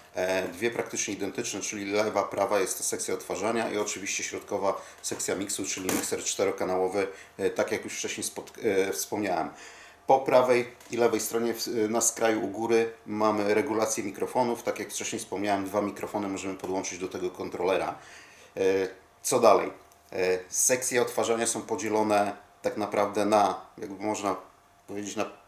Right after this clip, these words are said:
podgrupy. E, czyli mamy oczywiście F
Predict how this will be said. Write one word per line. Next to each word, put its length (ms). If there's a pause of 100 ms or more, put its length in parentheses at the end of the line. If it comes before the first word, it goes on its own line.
(140)
podgrupy. 640 (320)
E, 200
czyli 240
mamy 240
oczywiście 840 (360)
F 220